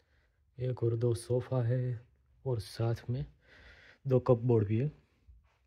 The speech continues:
और ये फुल, अ, क्वीन साइज बेड, मैट्रेस,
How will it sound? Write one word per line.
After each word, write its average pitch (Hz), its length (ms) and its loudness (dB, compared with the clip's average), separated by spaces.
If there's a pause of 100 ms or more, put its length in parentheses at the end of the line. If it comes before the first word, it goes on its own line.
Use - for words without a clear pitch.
(300)
और 110 180 -6
ये 123 340 -2
फुल, 120 760 0
अ, 101 120 -8 (200)
क्वीन 120 220 4
साइज 104 340 -2 (100)
बेड, 113 360 2 (500)
मैट्रेस, 117 640 -4